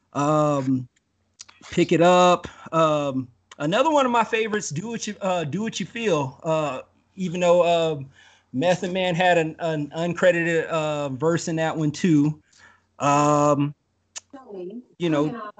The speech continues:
so definitely, uh, go check that album out and, um, and go listen to it again. Uh, other than that, anything else to add before we get on out of here?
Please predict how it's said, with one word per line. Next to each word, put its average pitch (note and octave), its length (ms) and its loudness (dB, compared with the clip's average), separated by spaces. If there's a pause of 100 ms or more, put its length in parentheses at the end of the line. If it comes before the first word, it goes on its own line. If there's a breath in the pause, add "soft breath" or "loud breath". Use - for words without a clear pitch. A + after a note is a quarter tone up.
so F3 240 0
definitely, G#3 760 2
uh, F#3+ 260 2
go F3+ 280 -2 (100)
check F3 300 0
that E3+ 160 2
album D#3+ 360 0
out D3 380 -4
and, D3+ 300 -4
um, C3 600 -4 (720)
and D3 120 0
go D3+ 100 0
listen D3+ 320 -2 (180)
to C#3+ 60 -12
it C3+ 40 -8
again. C3+ 500 -2
Uh, C#3+ 280 -4 (800)
other A3+ 180 4
than B3 100 0
that, B3+ 300 0
anything A#3+ 380 -2
else A#3+ 240 2
to A3+ 100 -2
add A3+ 180 4
before G#3+ 220 0
we A3+ 80 -6
get A3 160 0
on A3 140 0
out G#3+ 140 2
of G3+ 60 -2
here? G#3+ 300 -2